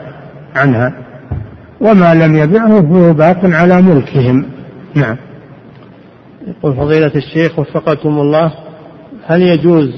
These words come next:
Speaker 2: أن تباع تأشيرات العمالة التي للاستقدام؟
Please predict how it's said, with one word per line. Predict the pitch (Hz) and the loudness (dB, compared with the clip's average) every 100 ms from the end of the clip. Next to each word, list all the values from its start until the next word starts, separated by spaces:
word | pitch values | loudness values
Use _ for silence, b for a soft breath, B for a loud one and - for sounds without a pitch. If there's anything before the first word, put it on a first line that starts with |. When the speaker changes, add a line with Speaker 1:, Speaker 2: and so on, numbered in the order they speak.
| 165 | -8
Speaker 2:
أن | 160 151 | -4 -4
تباع | 156 147 160 170 165 165 226 202 175 | -4 -2 2 2 2 -4 -12 -10 -6
تأشيرات | 175 135 151 151 165 156 156 | -6 -6 -2 0 0 0 -2
العمالة | 147 143 147 165 165 156 - - - - - - - | -2 0 0 0 0 -2 -6 -20 -20 -20 -20 -20 -6
التي | 147 156 151 | -4 -2 -2
للاستقدام؟ | 147 151 147 - 147 151 151 165 | -2 0 -2 -6 -8 -4 0 0